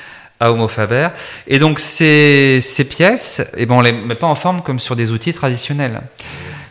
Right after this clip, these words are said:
Donc, on a dû tailler des outils en acier pour respecter la forme du dessin et, de se, et, et faire naître l'objet. Mais on, aussi, vous avez quelqu'un qui va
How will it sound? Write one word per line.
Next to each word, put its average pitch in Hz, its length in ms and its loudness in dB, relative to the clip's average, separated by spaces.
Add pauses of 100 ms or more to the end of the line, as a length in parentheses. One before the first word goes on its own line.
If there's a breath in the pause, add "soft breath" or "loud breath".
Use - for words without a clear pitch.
Donc, 139 200 2
on 147 140 0
a 147 140 4
dû 147 180 -2
tailler 208 640 2
des 135 240 0
outils 147 240 0
en 131 100 0
acier 165 600 -4 (440 loud breath)
pour 135 180 0
respecter 180 640 2
la 151 180 4
forme 147 720 2
du 127 140 -4
dessin 156 560 -2 (340 loud breath)
et, 127 80 -2
de 131 60 -8
se, - 160 -2
et, 131 400 -2
et 127 40 2
faire 143 240 0
naître 196 320 0
l'objet. 123 600 0
Mais 135 120 4
on, 180 160 2 (220)
aussi, 175 560 -6
vous 123 160 -8
avez 127 180 -2
quelqu'un 147 360 -4
qui 113 140 -10
va 104 180 -2